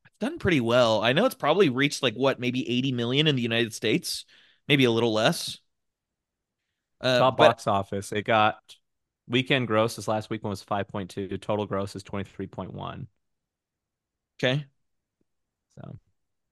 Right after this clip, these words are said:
Speaker 1: Okay.
Speaker 2: doing all right.
Speaker 1: Yeah. Doing pretty
Speaker 2: Yeah.
Speaker 1: decent business in the United States. So that's good.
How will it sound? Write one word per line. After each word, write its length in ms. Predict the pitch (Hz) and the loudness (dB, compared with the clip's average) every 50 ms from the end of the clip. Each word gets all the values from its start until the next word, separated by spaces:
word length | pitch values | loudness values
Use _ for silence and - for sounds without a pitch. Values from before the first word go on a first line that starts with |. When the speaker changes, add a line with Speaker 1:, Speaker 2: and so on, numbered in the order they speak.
| _ _ _ _ _ _ - | _ _ _ _ _ _ -4
Speaker 1:
Okay. 120 | - 208 | 0 2
Speaker 2:
doing 140 | 214 160 139 | 2 4 4
all 100 | 135 113 | 4 4
right. 240 | 104 107 147 320 - _ _ _ _ _ _ | 4 4 2 0 -4 _ _ _ _ _ _
Speaker 1:
Yeah. 220 | - 247 339 269 147 - _ _ _ _ - | 2 4 4 4 2 -4 _ _ _ _ -2
Doing 240 | - 214 226 226 214 | 2 2 4 2 2
pretty 220 | - 233 247 247 | 2 2 2 2
Speaker 2:
Yeah. 20 | |
Speaker 1:
decent 380 | 190 208 226 240 - 254 226 196 | 2 0 0 0 0 -2 0 2
business 400 | 220 220 220 196 147 123 113 - | 2 2 2 2 0 -2 -2 -2
in 60 | 139 | -4
the 60 | 135 | -4
United 280 | 131 135 139 143 143 127 | -2 0 0 0 0 0
States. 360 | - - 135 120 107 98 - | 0 0 0 0 0 -2 -4
So 140 | - - 117 | -2 0 2
that's 220 | 117 123 123 - | 2 2 2 0
good. 340 | - - - 113 104 110 - | -4 -4 -2 -2 -2 -2 -6